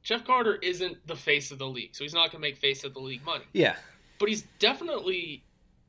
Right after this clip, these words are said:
Speaker 1: all-star caliber, a great player,
Speaker 2: Mm-hmm.
Speaker 1: uh, level. So five point, Jesus,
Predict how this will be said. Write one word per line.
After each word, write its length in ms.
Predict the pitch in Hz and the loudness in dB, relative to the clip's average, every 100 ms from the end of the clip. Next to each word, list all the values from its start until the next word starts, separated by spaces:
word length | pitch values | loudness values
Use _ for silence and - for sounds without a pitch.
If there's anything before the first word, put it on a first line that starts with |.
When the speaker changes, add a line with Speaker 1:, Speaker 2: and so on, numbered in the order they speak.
| _ _ _ _ _ 165 | _ _ _ _ _ -4
Speaker 1:
all-star 420 | 175 170 180 170 | -2 0 0 -2
caliber, 600 | - 156 151 151 151 151 | 0 2 2 0 -2 -2
a 80 | 135 | -6
great 360 | 139 151 151 - | -6 -2 -2 -2
player, 500 | - 139 143 135 131 | -4 -2 0 -2 -6
Speaker 2:
Mm-hmm. 220 | 127 110 - _ 135 | -6 -8 -14 _ -18
Speaker 1:
uh, 220 | 123 - _ _ _ | -16 -18 _ _ _
level. 360 | 165 175 - - _ _ _ _ _ | -4 -4 -4 -14 _ _ _ _ _
So 200 | - 185 | -8 -8
five 420 | - 190 294 294 | -4 -2 -2 0
point, 280 | 214 202 165 _ _ _ - - | -2 -4 -6 _ _ _ -20 -12
Jesus, 380 | - 127 127 - | -12 -10 -14 -18